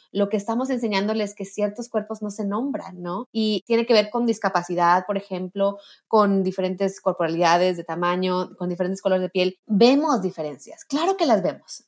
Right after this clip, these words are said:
El chiste es saber que somos parte de esas, todos somos parte de la diversidad corporal, ¿no?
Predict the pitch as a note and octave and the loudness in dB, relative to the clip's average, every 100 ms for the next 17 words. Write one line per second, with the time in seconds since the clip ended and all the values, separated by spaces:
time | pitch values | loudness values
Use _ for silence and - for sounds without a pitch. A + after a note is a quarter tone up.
0 | - G3 F#3+ C4+ C4 C#4 B3 A3 A3 A3+ | -6 -6 -2 -2 -2 -2 0 0 0 -4
1 | - - _ - G3 F#3+ G#3+ C4+ E4 _ | -10 -14 _ -4 0 2 2 0 -6 _
2 | _ _ _ _ _ A3 G3+ G#3+ A3 A3+ | _ _ _ _ _ -6 -2 0 0 -2
3 | - - A#3 C4 - F3 - _ E3+ F3 | -4 -4 -4 -4 -4 -6 -6 _ -4 -2
4 | E3+ E3 E3 - C4+ C#4 C4+ B3 A#3 A3+ | 2 0 0 6 6 6 4 0 0 0
5 | G#3 G3 F3+ E3 D#3+ E3 E3 E3+ D#3+ D#3+ | 0 0 -2 -2 -2 -2 -2 0 0 -4
6 | D3+ - - - G#3+ | -6 -8 -10 -14 -12